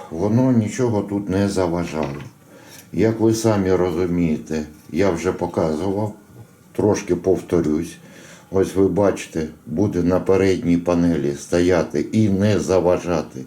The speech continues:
ось так попередній підсилювач. Але виникають питання. Зараз, вибачте, будь ласка, ви будете дивитись не те, що треба, але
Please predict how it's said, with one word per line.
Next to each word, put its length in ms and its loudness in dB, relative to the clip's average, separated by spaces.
ось 260 2
так 320 0
попередній 680 0
підсилювач. 920 -4
Але 600 2
виникають 840 0
питання. 640 0
Зараз, 320 -2
вибачте, 540 -4
будь 220 -4
ласка, 480 -2
ви 140 -4
будете 560 -2
дивитись 720 0
не 140 -2
те, 300 -2
що 220 -8
треба, 460 0
але 440 -4